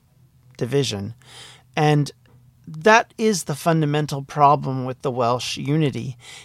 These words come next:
It's only really happens because of one individual, one king. And when that king is gone, the unity disappears. They fall back into their old habits, their old kingdoms,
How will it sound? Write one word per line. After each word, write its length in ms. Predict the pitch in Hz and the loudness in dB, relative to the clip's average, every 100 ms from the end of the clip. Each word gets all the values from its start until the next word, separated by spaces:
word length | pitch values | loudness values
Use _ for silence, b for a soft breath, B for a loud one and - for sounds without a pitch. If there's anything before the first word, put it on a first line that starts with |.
| B | B
It's 200 | 165 151 | -4 0
only 300 | 196 226 214 | 0 0 0
really 520 | 139 147 196 196 151 - _ _ _ _ | -2 2 2 2 -2 -6 _ _ _ _
happens 720 | - - 185 - 135 120 - | -8 0 0 0 -2 -2 -6
because 560 | 185 139 - 135 131 135 | -10 -12 -2 0 0 -2
of 240 | 127 117 B B B | -4 -6 B B B
one 360 | - 127 165 165 | -6 0 2 2
individual, 720 | 151 143 131 143 135 120 107 | 2 0 0 -2 -2 -4 -4
one 360 | 107 139 165 147 | -2 0 0 -2
king. 560 | - 180 151 110 123 - B B B | -6 -6 -6 -6 -12 -18 B B B
And 100 | - | -6
when 120 | 151 165 | -2 0
that 180 | 196 | 0
king 260 | - 214 185 | 0 0 2
is 120 | 165 | 0
gone, 500 | 156 185 226 156 120 | 0 4 4 4 2
the 80 | 127 | -2
unity 400 | 135 165 151 139 | 0 0 0 -2
disappears. 760 | 143 135 - - 214 143 113 | 0 0 -2 -4 0 0 -2
They 120 | - 117 | -4 -4
fall 240 | 143 135 | 2 2
back 360 | 120 139 147 156 | 4 2 2 -2
into 160 | 143 | -2
their 160 | 131 123 | 0 0
old 220 | 123 123 | 0 0
habits, 440 | 123 127 127 120 | 4 4 4 -2
their 140 | - 113 | -4 -2
old 180 | 127 135 | -2 -4
kingdoms, 600 | - 131 127 123 123 | -4 -2 -2 -4 -6